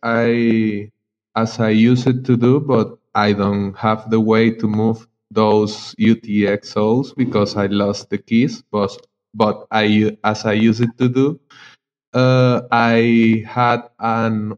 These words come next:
old phone with Samurai Wallet. That is the wallet that I use since I get involved in Bitcoin.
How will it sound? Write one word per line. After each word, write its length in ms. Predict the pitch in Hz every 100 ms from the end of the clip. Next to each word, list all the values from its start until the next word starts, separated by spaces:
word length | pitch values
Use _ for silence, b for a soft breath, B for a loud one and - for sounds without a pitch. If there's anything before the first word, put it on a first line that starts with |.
| -
old 540 | 117 123 123 123 113 - _ _
phone 580 | - 127 147 156 170 185 _ _
with 580 | 113 120 113 113 107 101
Samurai 560 | - 117 123 120 120 117
Wallet. 600 | 110 120 143 170 - _ _ _ _ _ -
That 340 | 101 101 101
is 260 | 104 104 -
the 220 | 104 101
wallet 380 | 98 101 107 107
that 160 | 104 101
I 180 | 101
use 580 | 98 98 104 117 117 -
since 440 | 120 110 107 107 98
I 560 | 98 98 98 98 95 -
get 340 | 107 104 104 _
involved 680 | 107 101 95 107 110 107 104 -
in 180 | 107 104 110
Bitcoin. 560 | 135 - - 165 185